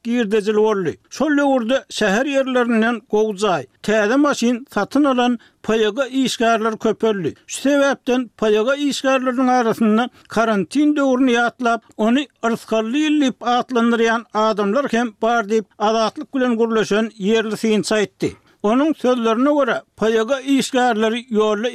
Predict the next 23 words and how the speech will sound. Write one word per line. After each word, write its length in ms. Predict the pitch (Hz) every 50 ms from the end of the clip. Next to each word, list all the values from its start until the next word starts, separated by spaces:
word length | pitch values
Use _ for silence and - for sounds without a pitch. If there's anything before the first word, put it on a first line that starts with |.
| 233
esasan 580 | 202 - - 208 196 190 165 - 226 233 247 233 - _ _ _ _ -
iki 160 | 202 - -
bolup 440 | 294 294 277 262 247 - _ _ -
durýarlar 520 | 254 247 233 240 247 240 226 233 233 226
we 260 | 226 220 220 240 226 - _ _ _ _
olaryň 460 | - 214 202 208 208 214 247 294 277 262
biri 360 | 262 254 240 226 240 226 - 185 - -
jerime 440 | 214 220 202 214 214 208 220 254
ýazmak 400 | 269 269 262 254 240 240 254 - -
ýa-da 360 | - 240 233 220 208 214 247 - _ _
para 340 | - 214 208 196 196 202 247
almak 340 | 269 269 262 254 - - -
bilen 180 | 240 233 233
meşgullansa, 880 | 240 233 220 208 180 - - 214 208 208 202 202 202 190 - - 220 233 - _ _ _ -
beýlekisi 600 | 214 214 226 214 208 196 - 202 185 226 247 - _
geçýän 560 | 190 220 208 190 - - 247 240 233 240 233 - _ -
maşynlary 540 | 214 208 208 - 220 214 208 202 208 196
saklaýar. 500 | 180 214 214 208 - 196 190 170 151 - - _ _ _ _ _
Meseleni 720 | 202 220 226 208 - 240 220 226 240 233 233 247 294 277 - _
para 380 | - 208 220 220 220 226 269 294
bilen 240 | 285 277 285 277 262
çözýän 540 | - - 240 262 240 233 233 233 233 226 -
sürüjiler 560 | - 233 226 214 190 175 208 196 208 226